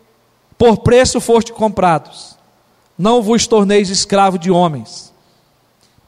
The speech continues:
Irmãos, cada um permaneça diante de Deus naquilo em que foi chamado. O que Paulo tá colocando aqui como princípio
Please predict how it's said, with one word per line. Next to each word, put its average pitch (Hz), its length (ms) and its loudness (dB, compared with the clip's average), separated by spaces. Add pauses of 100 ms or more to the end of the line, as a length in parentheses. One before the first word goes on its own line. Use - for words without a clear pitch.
(1000)
Irmãos, 190 720 0 (600)
cada 240 360 0
um 190 220 -4
permaneça 170 760 0
diante 196 400 -2
de 196 80 -8
Deus 170 460 0 (220)
naquilo 170 680 0 (260)
em 165 140 2
que 165 160 -2
foi 143 500 0 (420)
chamado. 110 520 -4 (1700)
O - 40 -20
que 190 100 -4
Paulo 208 280 0
tá 214 140 -2
colocando 202 440 0
aqui 190 160 -4
como 196 240 -2
princípio 202 680 -6